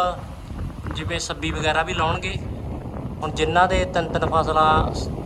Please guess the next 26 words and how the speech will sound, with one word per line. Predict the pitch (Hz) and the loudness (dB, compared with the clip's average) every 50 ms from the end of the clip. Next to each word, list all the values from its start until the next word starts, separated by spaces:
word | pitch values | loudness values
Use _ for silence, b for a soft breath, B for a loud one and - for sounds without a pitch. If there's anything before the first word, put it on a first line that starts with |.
| - - 165 175 - | -6 -4 -4 -2 -2
ਉਹ | 151 156 156 160 | -2 -2 -4 -2
ਕਰੀਆਂ | 156 160 151 151 151 | -2 -2 -2 -2 0
ਹੋਈਆਂ, | 156 156 156 156 | 0 0 0 2
ਲਾਈਆਂ | 160 143 - - 147 | 2 2 2 2 2
ਹੋਈਆਂ | 147 147 147 - 147 | 2 2 2 2 0
ਨੇਗੀਆਂ, | 143 143 147 147 | 0 -2 -2 -2
ਜਿਵੇਂ | - - - - 147 | 0 2 2 2 2
ਹੁਣ | 147 147 - - | 2 2 2 2
ਪਹਿਲਾਂ | 160 147 - 165 165 | 2 2 2 2 2
ਝੋਨਾ, | - - 180 170 165 160 160 165 165 160 - - - - - - - | 2 2 2 2 2 2 4 4 4 2 2 0 0 0 0 2 2
ਫਿਰ | 156 160 - - | 2 2 2 2
ਕਣਕ, | - 156 151 156 151 - - 170 170 160 151 - - - - - - - - - - | 4 2 2 2 0 0 2 2 4 2 2 0 -2 -2 -2 -4 -4 -4 -4 -2 0
ਤੇ | 156 151 147 143 143 139 135 135 139 - - - - 135 - - - - - - | 0 2 4 4 4 6 4 4 2 2 2 2 2 4 4 4 4 4 2 2
ਹੁਣ | 165 165 170 165 165 165 165 165 160 - | 4 4 6 6 6 6 6 4 4 4
ਜਿਵੇਂ | - - 170 165 165 165 165 165 | 4 4 4 4 6 4 4 4
ਮੱਕੀ | - 160 160 160 - - - - 170 170 170 170 - - - - - - - - - - | 4 4 2 4 4 4 4 4 2 2 0 -4 -6 -8 -10 -10 -8 -8 -6 -4 -2 2
ਜਾਂ | 156 165 175 | 4 4 6
ਮੂੰਗੀ | 175 180 170 147 - 165 160 | 6 4 2 2 2 0 0
ਵਗੈਰਾ | 156 156 160 156 156 160 160 160 156 156 - - - - - - - | 0 0 2 2 2 4 2 2 0 -2 -4 -8 -12 -12 -10 -8 -2
ਜਾਂ | 143 160 165 | 2 2 2
ਕਈ | - 175 175 185 | 2 2 0 2
ਹੋਰ | 165 165 165 156 - | 2 2 2 2 4
ਫਸਲਾਂ | 160 156 151 156 151 151 | 2 2 2 2 2 2
ਲਾਈਆਂ | 151 151 143 151 147 | 2 2 0 0 0
ਹੋਈਆਂ | 143 151 151 151 147 | 0 0 0 0 -2
ਨੇ, | 147 - | -2 -4